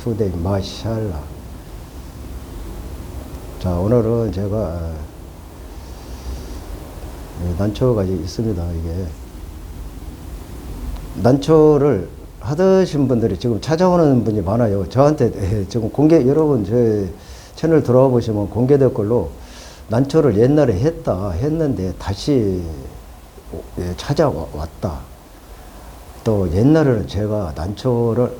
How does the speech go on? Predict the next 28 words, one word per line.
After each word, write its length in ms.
예, 180
예, 340
그분이 340
하신 280
말씀입니다. 760
난초를 800
했는데 720
지금은, 600
예, 140
이렇게 280
난초 400
사랑님의 640
채널을 360
들으니까 580
옛날 320
생각이 400
난다. 400
다시 300
해야 200
할지 320
<laughs> 0
말아야 280
할지, 340
예, 280
이렇게 380
지금 240
말씀을 440
하십니다. 480